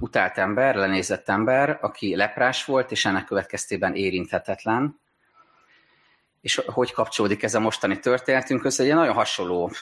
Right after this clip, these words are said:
főszereplőt látunk. Egy asszonyt, az asszonyok sorsa nem volt túl, túl pozitív ebben a, a korban, Jézus korában. Házasságtörő volt, tehát bűnön kapták rajta,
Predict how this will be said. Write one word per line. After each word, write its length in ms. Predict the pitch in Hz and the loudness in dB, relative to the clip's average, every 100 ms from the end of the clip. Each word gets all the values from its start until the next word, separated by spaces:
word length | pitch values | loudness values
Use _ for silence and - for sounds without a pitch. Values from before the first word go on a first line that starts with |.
| - | -8
főszereplőt 600 | - 85 95 92 - 90 | -4 -2 0 0 0 -2
látunk. 500 | 92 85 87 82 80 - - | 0 -2 -2 -10 -12 -14 -20
Egy 160 | _ 104 | _ -2
asszonyt, 520 | 117 - 160 147 147 | 0 2 2 2 2
az 120 | 101 | 0
asszonyok 420 | 110 - 101 92 - | -2 0 0 -2 -2
sorsa 400 | - 95 - 95 | 0 0 2 0
nem 160 | 92 | 0
volt 200 | 90 87 | 0 -2
túl, 340 | - 92 95 - | -4 -4 -6 -8
túl 220 | - 90 87 - - | -6 -4 -4 -8 -8
pozitív 460 | - 113 - 117 101 | -2 -2 0 0 2
ebben 260 | 104 101 95 | 2 2 0
a, 160 | - | -2
a 120 | - - | -10 -4
korban, 360 | 104 113 120 | -2 0 0
Jézus 340 | 101 98 95 - | 0 -2 -2 -2
korában. 600 | 110 120 127 139 151 - - - - - - - - _ | 2 2 2 2 0 -2 -16 -18 -16 -16 -16 -18 -20 _
Házasságtörő 840 | - 113 143 135 135 135 - 139 | -2 -2 0 2 2 0 0 0
volt, 180 | 135 135 | 2 0
tehát 180 | 104 92 | 0 0
bűnön 280 | 104 113 120 | 2 2 2
kapták 480 | 135 - 143 135 | 0 2 0 0
rajta, 640 | - 135 135 143 143 - | 0 0 2 2 0 -4